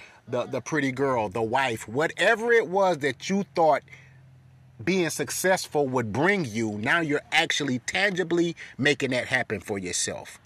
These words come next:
So the three components to success, aspire, want it, desire it. I need this in my life. I need to go from point A to point B. I need to go from thirty thousand annually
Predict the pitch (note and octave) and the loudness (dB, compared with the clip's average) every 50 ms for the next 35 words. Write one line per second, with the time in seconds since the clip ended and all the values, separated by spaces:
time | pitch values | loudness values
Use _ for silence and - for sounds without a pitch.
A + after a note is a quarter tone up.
0 | _ _ _ _ _ _ _ _ _ _ _ - - A#2 A2+ G2 A2+ G#2+ - G#2 | _ _ _ _ _ _ _ _ _ _ _ -8 -4 -4 -4 -4 -4 -8 -6 -4
1 | A#2 D3 F#3+ G3 - - A#3+ - - B3 B3+ B3 B3+ - - A#3 A3+ - A3 G#3 | -2 -2 -2 -2 -2 -4 -4 -2 0 -2 -2 -2 -4 -4 -4 -2 -4 -4 -4 -4
2 | - - - - - - - - - _ - - G#2+ - - - G#2 G2+ G#2 G#2 | -4 -4 -4 -4 -4 -6 -8 -10 -12 _ -10 -8 -8 -6 -4 -2 -2 -2 0 -2
3 | A#2 D3+ F3+ G3 - _ - - _ _ _ _ - F#2+ F#2+ A#2+ C#3+ C#3+ C#3 B2 | -4 -4 -6 -10 -14 _ -20 -20 _ _ _ _ -14 -6 -2 0 0 0 0 -2
4 | - A#2 G#2 - - G#2+ A2+ G2 F2 B2 C3+ C3+ B2+ A#2 G2+ F2 D2+ C2+ - - | -2 -6 -6 -4 -4 -4 -4 -2 0 0 2 2 2 2 0 -4 -6 -8 -12 -16
5 | - _ - - A#2 A2 G#2+ A2+ C#3+ E3 F3 F3 E3 C#3+ C3 D#3 D3+ - - - | -20 _ -8 -6 -6 -4 -4 -2 0 0 0 0 -2 -2 -2 -2 -2 -2 -4 -6
6 | C#3+ C#3+ C3 C3 B2 B2 A#2+ B2+ A#2+ A2 - - - - - - - - - - | -6 -4 -2 -2 -2 -2 -2 -2 -4 -4 -6 -10 -14 -16 -14 -12 -10 -6 0 0
7 | C#3+ D3 D3 E3+ G3 G3 - - G3 C#3+ D3+ D3+ D#3 - D3+ B2+ - - D#3 D3 | 2 2 2 0 0 0 -2 -4 -2 2 4 2 4 2 0 -4 -2 -2 -2 0
8 | C#3+ D3 C3+ A#2+ A#2+ - - B2 G#2 - F#2+ G#2 G#2+ F#2 F2+ G2+ G2+ A2+ C3+ E3 | 0 0 0 -2 -4 -4 -4 -6 -6 -4 -6 -6 -6 -4 -6 -6 -4 -2 0 0
9 | F3+ E3 - E3 C#3 D3 D3 D3+ - C#3+ B2 A#2+ - C#3+ C#3+ C#3+ C3 - C#3+ C3+ | 0 0 -2 -2 2 2 2 2 2 -2 -4 -2 -2 -2 0 0 -2 0 2 2
10 | C3 B2 A#2+ B2 G#2+ - B2+ B2+ B2+ C3 B2 A#2+ A#2 A#2+ A#2 A2 | 2 2 -2 -6 -6 -6 -6 -4 -4 -2 -2 -2 -2 -4 -4 -6